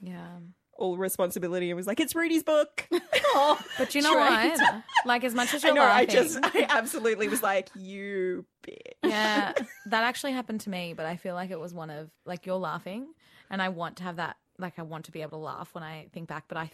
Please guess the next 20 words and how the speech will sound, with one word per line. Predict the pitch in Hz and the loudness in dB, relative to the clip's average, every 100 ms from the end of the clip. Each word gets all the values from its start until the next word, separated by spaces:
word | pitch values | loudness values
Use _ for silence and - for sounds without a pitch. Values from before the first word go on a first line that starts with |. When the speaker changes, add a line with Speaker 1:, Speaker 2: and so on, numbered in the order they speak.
| _ _ - | _ _ -8
Speaker 1:
feel | 185 | -6
like | 233 | -4
I | 240 | -8
was | 208 | -10
traumatized | - 151 170 160 226 - | -12 -14 -12 -12 -10 -4
by | |
that | 190 | 0
Speaker 2:
I | 349 392 | 2 2
was, | 311 269 | 0 0
Speaker 1:
experience. | 233 269 | -2 -2
Speaker 2:
I | |
was | 320 - - | -4 -6 -8
absolutely | 285 - - 233 226 254 | -10 -8 -6 -2 0 2
Speaker 1:
Yeah. | 226 180 | 2 2
Speaker 2:
horrified | 208 196 196 185 170 170 | 2 2 0 0 0 0
at | - - | -2 -2
the | 180 | -4
time. | - 170 156 160 | -4 -4 -4 -4
Like, | 170 165 - | -4 -4 -4
I | 180 175 | -4 -4